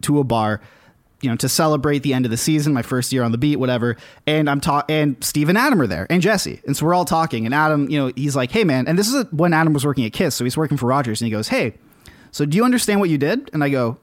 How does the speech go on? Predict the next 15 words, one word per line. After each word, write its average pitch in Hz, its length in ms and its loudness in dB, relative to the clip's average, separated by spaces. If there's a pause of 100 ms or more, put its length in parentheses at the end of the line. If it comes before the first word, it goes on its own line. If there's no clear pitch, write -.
"What 151 80 -2
do 156 60 2
you 165 40 2
mean?" 110 320 0
And 135 80 -2
he's 135 140 -2
like, 127 160 -4
"Well, 160 340 0 (440)
tomorrow 170 520 2
there's 147 240 0
gonna 156 140 2
be 127 180 2
a 117 80 0
press 208 340 0
release 110 440 -2